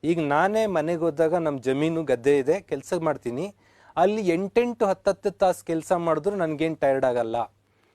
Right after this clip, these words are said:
ಅದೇ ಎಂಟರಿಂದ ಹತ್ತು ಗಂಟೆ ಓದು ಮಂಜುನಾಥ್ ಅಂತಂದ್ರೆ ಎಷ್ಟು ಸುಸ್ತಾಗುತ್ತೆ ಅಂದ್ರೆ,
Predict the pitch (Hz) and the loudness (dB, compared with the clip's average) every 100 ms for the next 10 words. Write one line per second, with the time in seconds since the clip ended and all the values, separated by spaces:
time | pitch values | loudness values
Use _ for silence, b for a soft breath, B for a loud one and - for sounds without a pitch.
0 | b 135 143 196 170 156 190 208 196 190 | b -4 4 4 4 2 0 2 2 2
1 | 185 170 - 175 170 165 165 131 151 190 | 2 0 -2 -4 -2 -2 -2 0 4 4
2 | 196 170 165 165 151 143 - 131 139 135 | 2 -2 -4 -4 -2 -2 -2 -4 -2 -4
3 | 135 123 135 - - 139 143 - - 175 | -2 0 -2 -4 -10 -8 -8 -4 0 0
4 | 170 151 151 156 131 | 0 -4 -2 -2 -4